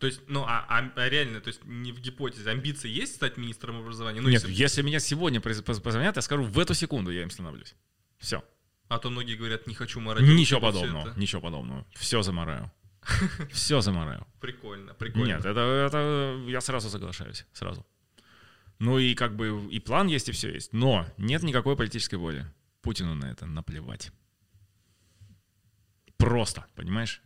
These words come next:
Speaker 2: Он много раз фактически об этом просто говорил в лицо академикам, кому угодно. Образование не буду ссываться.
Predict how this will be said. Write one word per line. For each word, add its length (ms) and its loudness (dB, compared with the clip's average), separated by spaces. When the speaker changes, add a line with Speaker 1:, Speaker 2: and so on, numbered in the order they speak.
Speaker 2:
Он 220 -2
много 380 0
раз 340 -8
фактически 560 -8
об 140 -12
этом 160 -10
просто 300 -8
говорил 220 -6
в 80 -10
лицо 320 -6
академикам, 560 -4
кому 240 -4
угодно. 400 -8
Образование 680 -2
не 360 -4
буду 200 -6
ссываться. 440 -14